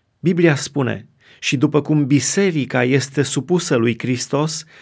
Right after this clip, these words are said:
tot așa și nevestele să fie supuse bărbaților lor în toate lucrurile.” Dumnezeu trasează un cerc, nu-i așa? El trasează cerc nu numai în jurul a câtorva lucruri asupra cărora suntem sau nu suntem de acord,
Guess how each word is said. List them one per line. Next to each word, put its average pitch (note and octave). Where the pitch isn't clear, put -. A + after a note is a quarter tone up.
tot A3
așa G3
și E3+
nevestele D#3
să C3
fie C3+
supuse E3
bărbaților C3+
lor C3+
în A2
toate E3
lucrurile.” A2
Dumnezeu D3+
trasează F3
un D3+
cerc, G#2+
nu-i C#3
așa? D#3+
El F3+
trasează E3+
cerc C3+
nu C#3
numai G#3+
în C#3
jurul D#3
a A#2+
câtorva B2+
lucruri B2
asupra C#3
cărora C#3+
suntem D#3+
sau C#3
nu F3
suntem A#2
de G#2+
acord, A#2+